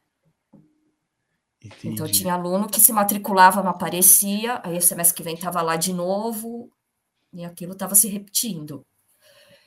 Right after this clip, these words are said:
Speaker 2: Eu falei, "Agora, não sei, tem que dar um jeito aí de ver o que que eu tenho que fazer pra mudar, pra, pra tentar reverter isso, né?"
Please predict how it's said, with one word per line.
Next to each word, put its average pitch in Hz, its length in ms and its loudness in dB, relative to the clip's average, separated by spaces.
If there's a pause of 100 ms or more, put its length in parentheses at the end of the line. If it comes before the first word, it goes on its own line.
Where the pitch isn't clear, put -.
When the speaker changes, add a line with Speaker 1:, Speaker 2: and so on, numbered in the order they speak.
(220)
Speaker 2:
Eu 156 100 -10
falei, 151 260 -6
"Agora, 147 420 -8
não 185 140 -4
sei, 240 300 2
tem 196 180 0
que 196 100 0
dar 190 120 8
um 294 100 12
jeito 240 340 6
aí 196 120 2
de 196 120 -2
ver 190 120 0
o 196 60 -4
que 226 120 -4
que 226 120 -6
eu 233 80 -8
tenho 240 200 -4
que 254 80 -6
fazer 196 680 0
pra 214 160 -6
mudar, 185 760 4 (960)
pra, 220 500 0 (100)
pra 160 160 -2
tentar 202 300 0
reverter 262 460 2 (180)
isso, 220 260 2
né?" 180 240 -4